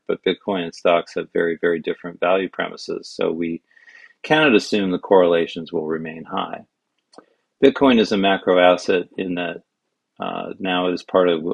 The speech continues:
a global market, but not all macro assets are highly correlated.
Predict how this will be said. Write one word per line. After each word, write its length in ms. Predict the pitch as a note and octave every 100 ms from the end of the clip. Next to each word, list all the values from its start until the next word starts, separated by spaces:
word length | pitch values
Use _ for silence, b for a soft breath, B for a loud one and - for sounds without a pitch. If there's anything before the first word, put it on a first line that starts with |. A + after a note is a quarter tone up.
| -
a 60 |
global 300 | E2+ F2+ E2
market, 500 | E2 F2+ F2 F#2 D#2+
but 140 | - F2
not 180 | F2 F2
all 140 | E2+
macro 400 | E2 E2 E2+ E2
assets 420 | E2 D#2+ E2+ -
are 120 | F2
highly 280 | D#2+ E2 D#2+
correlated. 600 | - A#2 G2+ E2+ F2 F#2+